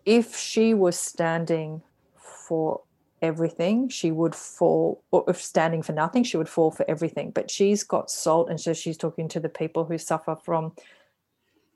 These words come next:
I B S or, or, or relate to the fodmap information and diet. So that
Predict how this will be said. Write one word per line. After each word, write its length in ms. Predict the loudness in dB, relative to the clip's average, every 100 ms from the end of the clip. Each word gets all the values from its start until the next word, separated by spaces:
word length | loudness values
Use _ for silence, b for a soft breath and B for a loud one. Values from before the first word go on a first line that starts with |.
| -2
I 140 | 0
B 220 | 2 2
S 260 | 2 2 0
or, 240 | 0 0
or, 640 | -2 -4 0 0 0 -2 -6 _ _ _ -18 -8
or 440 | -4 -2 -2 -6 -2
relate 360 | 0 2 0 -2
to 120 | -12
the 80 | -10
fodmap 600 | -2 -2 -2 -6 -8 -12 _ _ _ -12
information 640 | -10 -8 -8 -8 -8 -10
and 160 | -12 -6
diet. 480 | -4 -4 -6 -8 -12
So 400 | -10 -2 0 0 0
that 200 | -2